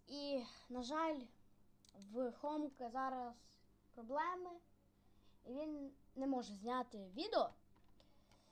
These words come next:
Е, але, ну,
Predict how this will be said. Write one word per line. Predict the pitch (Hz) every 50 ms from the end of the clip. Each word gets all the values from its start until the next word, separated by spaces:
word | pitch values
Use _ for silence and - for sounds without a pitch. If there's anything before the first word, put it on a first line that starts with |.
| - - - - - - - -
Е, | 226 233 233 233 233 226 220 220 -
але, | 214 233 254 254 254 247 240 240 233 226 220 208 - - - - - - - - - - - - - - - - - - - -
ну, | - 339 359 294 -